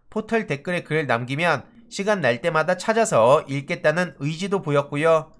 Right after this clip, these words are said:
그 내용들 종합해서 반드시 대안을 찾아내겠다는 이재명 후보의 강한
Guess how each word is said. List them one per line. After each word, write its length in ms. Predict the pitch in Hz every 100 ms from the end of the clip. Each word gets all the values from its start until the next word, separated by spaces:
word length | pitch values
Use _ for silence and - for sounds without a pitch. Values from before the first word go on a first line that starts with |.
| _
그 120 | -
내용들 460 | 185 175 196 185 151
종합해서 1000 | 160 185 208 180 131 110 113 139 147 -
반드시 540 | - 220 254 170 110
대안을 340 | - 135 135 151
찾아내겠다는 1080 | 165 151 143 135 120 117 110 101 110 147 147 -
이재명 420 | 123 131 123 120
후보의 480 | 117 117 147 175 - _
강한 440 | - 143 190 135